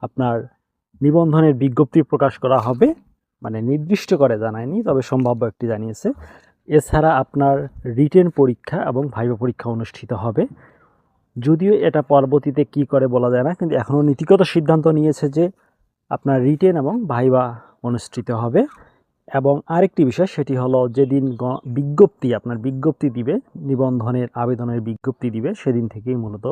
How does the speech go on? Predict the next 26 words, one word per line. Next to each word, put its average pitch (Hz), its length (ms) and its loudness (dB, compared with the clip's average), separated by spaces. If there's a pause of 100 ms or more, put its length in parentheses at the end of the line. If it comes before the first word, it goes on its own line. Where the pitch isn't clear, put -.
(100)
বয়স 107 260 0
কাউন্ট 104 280 -10
করা 98 200 -10
হবে। 98 240 -14 (580)
এখন 180 320 2
যেমন 147 340 4
আপনার, 135 340 -4 (440)
আহ, 110 500 -6 (240)
যেদিন 131 320 0
চূড়ান্ত 143 440 2
রেজাল্ট 135 460 2
হলো 120 220 -2 (1000)
চারে 131 320 6
জুন, 123 240 0 (220)
সেদিন 135 380 0
থেকে 131 260 0
পঁয়ত্রিশ 123 540 -2
বছর 120 280 -6
যাদের, 113 340 -4 (540)
আহ, 104 380 -8 (920)
পার 160 200 8
হয়ে 139 160 6
গেছে 113 260 -6 (540)
বা 113 240 -2
হয়ে 143 320 6
গেছে, 131 260 -4